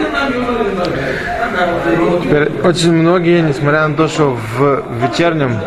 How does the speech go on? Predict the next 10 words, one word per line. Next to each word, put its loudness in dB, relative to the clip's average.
кидуше, 0
да, 0
в 0
Лель 0
Шаббат -4
стоят, 0
очень -2
многие 2
тут -2
сидят. 0